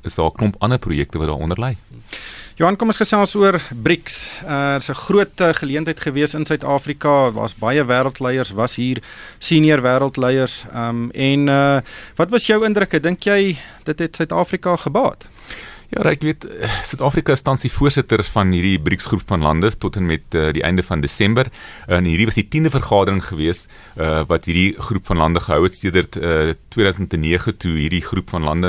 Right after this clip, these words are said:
Speaker 1: in, bymekaar gekom het, en tot en met daai stadium was dit die bric lande, en toe kom Suid-Afrika by in Desember tweeduisend en tien, en toe word dit die brics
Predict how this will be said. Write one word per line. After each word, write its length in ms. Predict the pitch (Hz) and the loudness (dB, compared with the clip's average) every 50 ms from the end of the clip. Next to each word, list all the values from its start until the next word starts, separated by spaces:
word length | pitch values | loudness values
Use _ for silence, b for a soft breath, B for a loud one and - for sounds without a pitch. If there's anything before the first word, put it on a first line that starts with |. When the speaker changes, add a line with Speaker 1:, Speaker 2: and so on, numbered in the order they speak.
| 85 | 0
Speaker 1:
in, 280 | 78 76 76 73 64 60 | 0 -2 -2 -4 -6 -6
bymekaar 420 | - 78 73 71 - - 110 113 | -4 -4 -4 -2 0 2 2 2
gekom 240 | 101 110 - - 120 | 0 -2 -2 -2 -2
het, 120 | 117 - - | -2 0 -2
en 120 | 76 69 | -4 -2
tot 200 | - 101 92 - | -2 -2 -2 0
en 100 | 98 85 | -2 0
met 140 | 80 73 67 | 0 0 0
daai 180 | 76 78 85 | 2 0 0
stadium 220 | - - 104 92 85 | 0 0 0 0 0
was 100 | 78 69 | 0 -2
dit 100 | - 78 | -4 -4
die 140 | 71 64 64 | -6 -4 -2
bric 260 | 67 104 117 - - | -2 -2 -2 -2 -2
lande, 200 | 107 107 120 120 | -2 -2 0 -2
en 100 | 101 - | -2 -4
toe 100 | 98 92 | -4 -6
kom 140 | - 95 87 | -6 -6 -6
Suid-Afrika 540 | - 87 - - 92 - - 92 - 78 | -6 -6 -2 -2 -2 -2 -2 -4 -4 -4
by 180 | 67 69 90 90 | -2 0 0 0
in 140 | 98 92 82 | 0 0 -4
Desember 480 | 71 69 - - 127 127 131 120 - | -6 -6 -4 -2 0 0 0 0 0
tweeduisend 380 | - - 90 80 - 92 87 - | 0 0 0 0 0 -2 -4 -4
en 100 | 87 76 | -6 -6
tien, 140 | - 95 87 | -4 -4 -4
en 60 | 73 | -4
toe 100 | 69 78 | -4 -4
word 180 | - 80 76 73 | -4 -4 -4 -4
dit 80 | 73 | -4
die 80 | 65 65 | -4 -2
brics 320 | 82 92 92 - - - | -2 -2 -2 -2 -8 -12